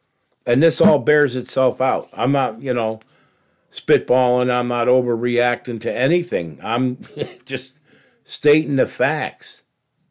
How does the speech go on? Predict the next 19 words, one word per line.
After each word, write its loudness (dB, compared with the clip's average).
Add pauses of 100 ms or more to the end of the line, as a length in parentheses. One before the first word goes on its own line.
(1600)
We 6
have 2
religious 0
people 0 (240)
and 0
not. -2 (640)
We 2
have 2
patriots -2 (220)
or 2
not. 0 (2000)
Especially 0
the 0
patriots. -2
I 0
can't -4
believe 0
this, 0
but -6